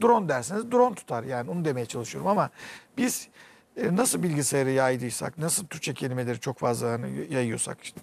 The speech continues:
bugün yazılım diyorsak filan, e, bu yani Türk, Türk Dil Kurumu'na, e, tabii burada basının da çok önemli yeri var. Yani sizin, e, basın ku-, kurumundayız burada. Onların da Türkçe kelimelere karşı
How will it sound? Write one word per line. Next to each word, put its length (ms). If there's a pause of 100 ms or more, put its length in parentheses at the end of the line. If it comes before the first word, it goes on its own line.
bugün 160 (120)
yazılım 460
diyorsak 360 (120)
filan, 220 (680)
e, 60 (640)
bu 240 (640)
yani 240
Türk, 160 (640)
Türk 160
Dil 120
Kurumu'na, 560 (160)
e, 360 (340)
tabii 200
burada 220
basının 320
da 60
çok 220
önemli 280
yeri 200
var. 140
Yani 260
sizin, 380 (640)
e, 260
basın 280
ku-, 380 (680)
kurumundayız 500
burada. 220
Onların 360
da 80
Türkçe 260
kelimelere 480
karşı 400